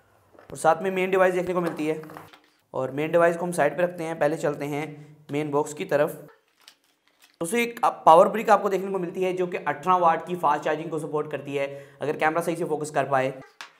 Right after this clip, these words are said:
साथ में दोस्तों आपको एक टाइप सी की केबल देखने को मिलती है। जी हाँ दोस्तों, यहाँ एक टाइप सी की केबल आपको देखने को मिल रही है। अगर मैं यहाँ से खोल के आपको दिखा पाऊँ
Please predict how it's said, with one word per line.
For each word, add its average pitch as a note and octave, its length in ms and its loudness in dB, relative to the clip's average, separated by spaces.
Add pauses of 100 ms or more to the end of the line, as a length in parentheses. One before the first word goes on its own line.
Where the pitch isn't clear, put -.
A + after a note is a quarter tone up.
(380)
साथ G3 240 8
में A#3 100 0
दोस्तों G#3+ 340 4
आपको F3 380 4
एक F3+ 280 2
टाइप D#3+ 260 6
सी F#3 200 -4
की E3 120 -8
केबल D3+ 240 -2
देखने C#3 220 -6
को B2+ 80 -6
मिलती A#2 260 -10
है। A2 80 -10 (500)
जी D3 60 -2
हाँ F3 100 2
दोस्तों, F3 300 2
यहाँ D#3 300 6
एक E3 280 -6
टाइप D3 220 2
सी D#3 180 -8
की D#3 140 -10
केबल C#3+ 220 2
आपको C#3 200 0
देखने C3+ 220 -4
को C#3 80 -4
मिल C3 120 -4
रही B2+ 160 -4
है। C3+ 80 0
अगर C3+ 140 -2
मैं C3 200 -6 (540)
यहाँ C3 140 -2
से C#3 120 -6
खोल C3+ 220 -4
के C3+ 80 -4
आपको C3 180 -6
दिखा C3+ 260 2
पाऊँ C3 220 -4